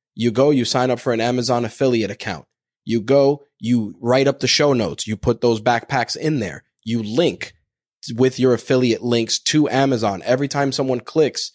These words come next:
you'll get a, a, a commission from that. Obviously, you have to disclose it, but right there, boom, that's ten, ten P, ten affiliate links you can get.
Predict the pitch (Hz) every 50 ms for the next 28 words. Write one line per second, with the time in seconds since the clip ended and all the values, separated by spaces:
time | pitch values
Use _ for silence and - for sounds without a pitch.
0 | _ _ _ _ _ _ - 107 117 127 131 131 131 135 123 123 123 - - 107
1 | 101 82 110 110 - - 113 127 143 147 - - 101 101 107 - _ _ _ _
2 | _ _ - - 139 131 131 123 104 110 92 76 67 - - 107 107 110 113 107
3 | - - 123 117 110 107 107 113 107 - - 95 101 98 - - - - 175 202
4 | 202 139 123 117 - - _ _ _ _ _ 135 127 147 139 127 - - - 113
5 | 135 151 160 156 - 170 151 139 120 107 98 104 135 135 123 104 101 98 110 107
6 | - - - - 147 131 131 127 120 117 107 - _ - - 143 139 147 143 139
7 | 143 139 143 - - - - 139 139 147 135 - - 147 143 139 127 104 - 104
8 | 110 104 101 - - 120 107 - 110 107 101 107 90 78